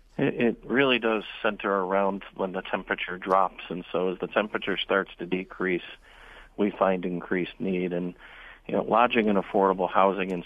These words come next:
Central Ohio, as it is in other locations, but certainly here, very, very difficult for folks. And so, uh, we have an entire staff here dedicated, uh, to finding them affordable housing, and,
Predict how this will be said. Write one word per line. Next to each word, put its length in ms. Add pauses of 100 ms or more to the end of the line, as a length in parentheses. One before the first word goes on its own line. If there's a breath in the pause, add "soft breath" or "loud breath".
Central 340
Ohio, 400
as 240
it 140
is 220
in 100
other 240
locations, 760
but 140 (100)
certainly 440
here, 340 (720 loud breath)
very, 560
very 280
difficult 680
for 100
folks. 400
And 260
so, 300 (580 loud breath)
uh, 160
we 180
have 260
an 80
entire 580 (240)
staff 280 (120)
here 180
dedicated, 680 (340)
uh, 140
to 160
finding 380
them 280 (240)
affordable 460
housing, 460
and, 180